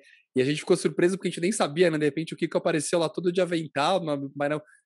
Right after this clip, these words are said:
médicos que pivotaram, mostrando que depois dá pra você <laughs> ir e dá pra voltar depois, né? Então eu acho muito legal, ah, mostrar como as carreiras hoje em dia não são mais lineares, né? Você pode ir, voltar, fazer um Y, fazer coisas em paralelo.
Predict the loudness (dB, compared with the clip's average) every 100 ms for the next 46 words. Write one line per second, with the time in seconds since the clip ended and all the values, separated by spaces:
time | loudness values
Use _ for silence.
0 | -2 0 0 -4 -8 -2 0 0 0 0
1 | 0 -4 -4 -4 -4 -4 -4 0 2 2
2 | 0 _ _ -2 0 0 0 2 2 2
3 | 2 2 2 2 2 2 0 -6 -4 -4
4 | -4 -4 -4 -4 -4 -2 0 4 4 2
5 | -4 _ _ -2 0 2 0 0 -4 0
6 | 0 2 2 0 -4 -6 -4 -2 -4 -2
7 | -2 0 0 0 0 2 2 0 -2 -4
8 | -6 -2 -2 -2 -2 -2 -2 -4 -4 0
9 | 2 2 -2 _ _ -2 0 2 0 -2
10 | -4 -4 -2 -2 0 0 0 0 2 2
11 | 4 4 2